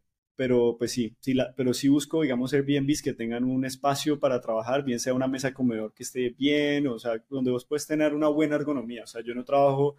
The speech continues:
desde un sofá, desde la cama, yo sí realmente tengo un espacio donde, donde uno puede trabajar bien. Entonces eso para mí es indispensable. Un micrófono condensador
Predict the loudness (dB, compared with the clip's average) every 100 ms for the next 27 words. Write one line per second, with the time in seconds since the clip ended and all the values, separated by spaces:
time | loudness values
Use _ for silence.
0 | _ _ -6 -2 0 0 -2 2 4 6
1 | 4 2 -2 -2 -4 -4 0 -2 -2 -4
2 | -2 0 0 0 0 0 0 -2 0 0
3 | 0 -2 -2 -4 -6 -8 _ _ _ _
4 | 0 0 0 -2 -2 -10 -10 -10 -10 -10
5 | 0 0 0 -4 -10 0 0 0 -8 _
6 | _ _ _ -6 -4 -2 0 0 0 -2
7 | -4 -6 -8 -8 -6 -4 -2 0 0 2
8 | 0 2 2 2 0 0 0 0 -2